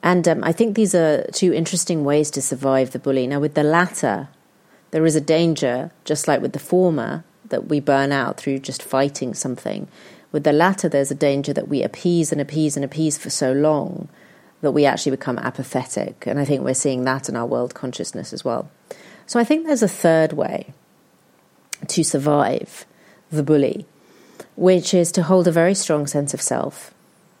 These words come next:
to be aware of when we're being triggered, like, why, when are we wa-, g-, falling into appeasement, when are we falling into, to fighting,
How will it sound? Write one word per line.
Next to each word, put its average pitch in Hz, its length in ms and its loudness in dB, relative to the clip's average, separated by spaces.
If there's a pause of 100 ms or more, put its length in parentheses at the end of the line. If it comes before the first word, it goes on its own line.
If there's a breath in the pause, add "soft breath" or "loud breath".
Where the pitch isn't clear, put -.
(580 loud breath)
to 185 100 0
be 175 160 6
aware 165 400 6
of 156 140 -2
when 151 240 2
we're 147 100 4
being 143 240 2
triggered, 127 440 0
like, 117 140 0
why, 147 300 4
when 156 320 0
are 160 60 2
we 151 180 2 (200)
wa-, 143 200 -2 (140)
g-, 147 200 0
falling 147 320 -2
into 139 260 -4
appeasement, 135 500 -4
when 139 140 0
are 147 40 0
we 147 120 -2
falling 139 320 -4
into, 131 420 -6 (140)
to - 100 -12
fighting, - 640 -4